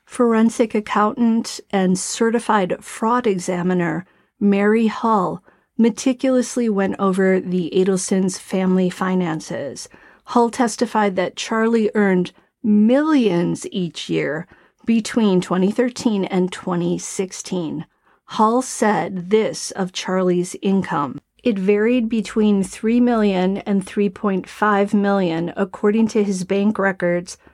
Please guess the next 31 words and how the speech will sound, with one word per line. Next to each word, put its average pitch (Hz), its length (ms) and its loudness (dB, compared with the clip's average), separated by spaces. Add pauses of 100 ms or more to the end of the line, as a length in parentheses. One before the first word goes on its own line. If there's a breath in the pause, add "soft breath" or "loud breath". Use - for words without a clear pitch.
(140 soft breath)
that 202 280 2
I 190 280 0
had. 170 540 -4
He 226 180 2
also 220 460 2
had 208 280 0
some 190 320 -2
rental 196 360 0
income 233 540 2 (160)
and 214 280 2
some 190 360 0
land 180 360 0
sales," 160 720 -6 (100)
end 180 320 -4
quote. 147 400 -8 (300)
The 247 120 4
sons 262 460 2
are 214 220 0
living 208 460 2
with 185 140 -2
their 185 120 0
mother, 208 440 2
Wendy 185 640 -2
Adelson, 220 720 0
and 202 220 -2
it's 202 180 -4
likely 233 480 0
important 214 600 0
to - 180 -2
the 180 80 0
Markels 196 640 0